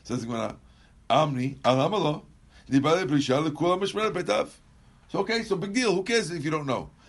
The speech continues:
Take the whole Mishmara, meaning the whole group of Kohanim who come for the week, and say, "Okay, all you guys,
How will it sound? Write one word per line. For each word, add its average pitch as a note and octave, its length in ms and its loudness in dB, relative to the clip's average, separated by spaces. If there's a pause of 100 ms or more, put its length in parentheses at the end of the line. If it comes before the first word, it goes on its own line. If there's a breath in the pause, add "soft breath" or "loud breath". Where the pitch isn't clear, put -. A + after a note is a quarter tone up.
(240 soft breath)
Take A3 240 0
the G3 80 8
whole A#3+ 180 6
Mishmara, D#3+ 540 -2 (840)
meaning C#3 240 -4
the A#2+ 120 -4
whole E3 300 0
group C#3+ 320 -4
of D3+ 100 -8
Kohanim D#3 340 -4
who B2+ 120 -2
come D3 200 -4
for C3+ 80 -8
the B2 80 -6
week, C3 340 -6 (260 loud breath)
and C3+ 120 -4
say, E3+ 100 -2
"Okay, A3 260 4
all C4 220 8
you C#4 160 6
guys, G3 560 4